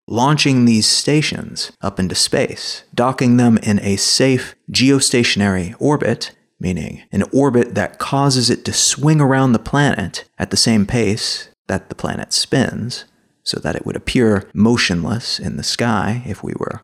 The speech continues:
looking up at it from the surface of the planet. And those stations could then be used for all manner of broadcasting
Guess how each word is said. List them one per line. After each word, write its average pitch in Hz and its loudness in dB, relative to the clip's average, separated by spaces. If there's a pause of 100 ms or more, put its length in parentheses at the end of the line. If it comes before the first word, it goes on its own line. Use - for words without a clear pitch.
looking 104 0
up 110 -4
at 78 -4
it - -8
from - -12
the 73 -8
surface - -2
of - -18
the - -20
planet. 98 -6 (300)
And 107 4
those 120 4
stations 156 4
could - 0
then 147 4
be 139 4
used 139 2
for - -4
all 139 2
manner 123 4
of - -8
broadcasting - -6